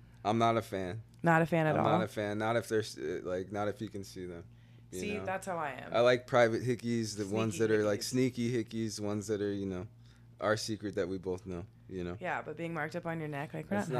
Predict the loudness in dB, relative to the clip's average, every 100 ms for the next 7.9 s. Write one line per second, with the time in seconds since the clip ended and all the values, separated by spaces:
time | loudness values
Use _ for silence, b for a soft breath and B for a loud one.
0 | 0 0 -2 2 6 8 10 8 6 4
1 | 6 6 4 4 6 6 8 6 4 2
2 | -2 0 0 0 -2 -4 -6 -2 -2 -2
3 | -4 -6 -12 -18 -10 -6 -4 -4 -4 -6
4 | -10 -16 -16 -10 -6 -6 -8 -14 B B
5 | B B B -12 -10 -12 -18 -20 -18 -10
6 | -8 -8 -10 -12 -14 -16 -14 -8 -6 -6
7 | -4 -2 -4 -4 -6 -6 -6 -6 -6